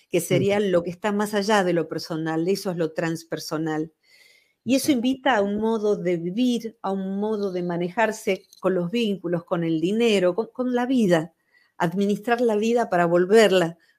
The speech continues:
Speaker 1: parte de, sabiendo que está la impermanencia, está lo eterno, ¿no? En todo, en todo lo que hacemos. Y para los que estén sacando cuentas, me recibí muy joven como terapeuta, ahora tengo cincuenta y nueve años, en el dos mil veintiuno voy a cumplir a,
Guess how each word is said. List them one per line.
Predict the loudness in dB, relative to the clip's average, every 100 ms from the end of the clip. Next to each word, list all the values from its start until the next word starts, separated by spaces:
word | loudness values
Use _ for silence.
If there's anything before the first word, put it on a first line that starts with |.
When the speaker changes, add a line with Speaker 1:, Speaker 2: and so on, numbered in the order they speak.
| _
Speaker 1:
parte | 4 4 2 0 0
de, | 2 2 2 -2 -8
sabiendo | -2 2 4 4 2
que | -2 -2 -4 -16 _ -8
está | 0 2
la | 2
impermanencia, | 0 -2 -2 -2 -2 -2 -4
está | -2 -2
lo | 0
eterno, | -2 -2 -4 -4 -6 -8
¿no? | -10 -12 _ -20 -20 _ 0
En | 2 2 2
todo, | 4 4 2
en | -2 -2
todo | 0 0
lo | -2
que |
hacemos. | -4 -2 -2 -2 -6 -12 _ -20 -20 -8
Y | 2
para | 4
los | 4
que | 2
estén | 0 2
sacando | 2 4 4 4 4
cuentas, | 4 2 4 4 4 -6 -20 _
me | 0
recibí | 0 -2 -6 -6
muy | -4 -6
joven | 0 0 2 2 0 -4
como | -6 -6 -2
terapeuta, | 0 0 2 0 0
ahora | -2 -2
tengo | -2 -2 -2
cincuenta | -2 -2 -2 0 -2
y |
nueve | 0 -2 -2
años, | -2 -4 -6
en | -6
el | -6
dos | -8
mil | -6
veintiuno | -6 -6 -6 -6 -2
voy | -4
a |
cumplir | -4 -6 -4
a, | -6